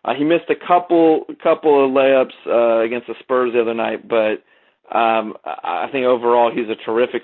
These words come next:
finisher. Um, he, you're right, he needs to develop that three-point shot. Um, I think he's more athletic than some people give him credit for, and I agree. I think that the best way for him to play minutes in the D'Antoni offense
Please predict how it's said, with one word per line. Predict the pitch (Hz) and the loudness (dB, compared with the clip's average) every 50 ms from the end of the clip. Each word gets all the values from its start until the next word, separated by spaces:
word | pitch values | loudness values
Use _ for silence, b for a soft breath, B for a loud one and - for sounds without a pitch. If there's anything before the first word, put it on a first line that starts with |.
| - - | -8 -8
finisher. | 123 120 117 113 - - 127 117 117 113 113 110 - _ _ _ _ _ _ _ _ _ - | -6 -6 -6 -6 -6 -4 -2 0 2 2 0 -2 -4 _ _ _ _ _ _ _ _ _ -8
Um, | - 110 113 110 107 107 104 104 101 - _ _ _ _ _ | -6 -4 -2 -2 -2 -4 -6 -8 -12 -16 _ _ _ _ _
he, | - - - 107 120 110 135 135 135 139 117 113 | -20 -18 -14 -12 -10 -8 -6 -4 -4 -4 -6 -4
you're | 117 120 120 | -4 0 0
right, | 120 117 117 117 | 2 0 0 0
he | 120 | -2
needs | 120 113 110 | -6 -6 -8
to | 120 110 | -10 -8
develop | 113 113 117 113 113 - | -2 0 0 0 0 -2
that | 110 104 - - | -4 -4 -4 -6
three-point | 113 113 110 - - 120 113 104 - - | -8 -8 -8 -6 -8 -8 -8 -8 -6 -2
shot. | 120 110 107 110 107 107 92 - _ - | 0 0 2 2 0 0 -4 -8 _ -12
Um, | 90 98 113 113 113 110 107 - _ _ _ | -10 -8 -6 -6 -8 -8 -10 -14 _ _ _
I | - 104 120 | -8 -8 -8
think | 123 - 139 127 107 | -6 -6 -8 -8 -6
he's | 123 117 117 | -8 -8 -4
more | 123 123 123 123 | -2 0 0 0
athletic | 117 113 - - 117 113 113 113 113 - | 0 -2 -2 0 0 0 0 0 -2 -4
than | - 107 107 - | -8 -12 -10 -8
some | 120 113 | -8 -4
people | 120 120 113 117 | -4 -4 -4 -4
give | 110 113 110 | -6 -6 -8
him | 110 104 | -8 -6
credit | - 120 117 117 110 - - | -2 -2 0 0 -2 -4 -6
for, | - 113 117 113 113 110 B B B B B B | -2 0 2 2 2 0 B B B B B B
and | 123 135 | -2 0
I | 139 143 | 2 2
agree. | 143 123 123 135 131 127 | 2 2 2 2 4 4
I | 127 131 | 4 2
think | - - 147 131 117 - _ _ _ _ _ - | 0 -2 -2 -2 -4 -6 _ _ _ _ _ -4
that | 123 131 123 107 | -2 -2 0 0
the | 127 120 | -2 0
best | 110 131 123 123 - - | 2 0 0 0 -2 -2
way | 135 123 117 113 | 0 0 0 2
for | - 117 | 0 -4
him | 113 123 117 113 | -2 -2 -4 -4
to | 113 107 | -4 -4
play | - - 113 107 | -2 -4 -4 -2
minutes | 107 110 110 110 107 - | -2 -4 -4 -6 -6 -8
in | 117 | -8
the | 110 104 | -8 -6
D'Antoni | 101 110 107 104 107 113 104 107 107 | -6 -6 -8 -6 -8 -8 -6 -4 -2
offense | 104 104 101 - 110 107 98 | -2 -2 -4 -4 -8 -12 -12